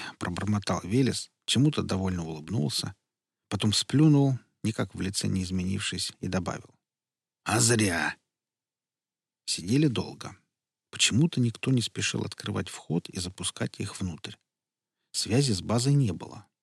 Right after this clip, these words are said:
«Почему?» На этот вопрос Гоп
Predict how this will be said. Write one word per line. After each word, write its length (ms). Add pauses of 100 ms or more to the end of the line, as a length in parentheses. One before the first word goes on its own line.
(520)
«Почему?» 480 (640)
На 120
этот 240
вопрос 400
Гоп 300